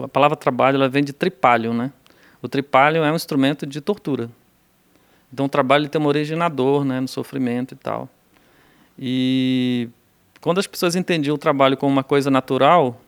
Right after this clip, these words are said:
tipo assim, eu vou sofrer um pouco ali no meu trabalho e já volto, né? E não tinha problema, né? É, você con-, você s-, nascia, se preparava, seus pais falavam, a sociedade falava, "Você vai tra-, vai so-, vai ralar, vai sofrer, vai trabalhar."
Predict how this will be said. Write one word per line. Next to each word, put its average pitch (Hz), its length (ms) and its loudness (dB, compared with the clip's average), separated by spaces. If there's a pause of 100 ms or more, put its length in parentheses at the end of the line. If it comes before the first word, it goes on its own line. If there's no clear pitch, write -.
(140)
tipo - 200 -12
assim, - 160 -6
eu 131 80 0
vou 135 140 -6
sofrer 165 360 -2
um 175 80 -2
pouco 156 300 0
ali 143 120 0
no 143 80 0
meu 139 120 0
trabalho 135 400 0
e - 20 -6
já 170 100 2
volto, 139 440 -2
né? 135 200 -8 (1200)
E 135 140 -8
não 143 120 2
tinha 156 140 0
problema, 139 540 2 (420)
né? 135 240 -6 (600)
É, 123 280 -2
você 127 280 -2
con-, 135 200 0
você - 280 -4
s-, - 380 -6
nascia, 175 480 4
se 160 140 -4
preparava, 151 500 4
seus 156 200 -2
pais 143 200 2
falavam, 151 380 4
a - 20 -2
sociedade 139 380 -2
falava, 135 340 0
"Você 123 160 -4
vai 123 160 4
tra-, 143 160 0
vai 127 240 2
so-, - 180 -6
vai 123 140 -4
ralar, 143 340 6
vai 113 140 -2
sofrer, 139 460 -2
vai 160 100 -4
trabalhar." 165 380 -4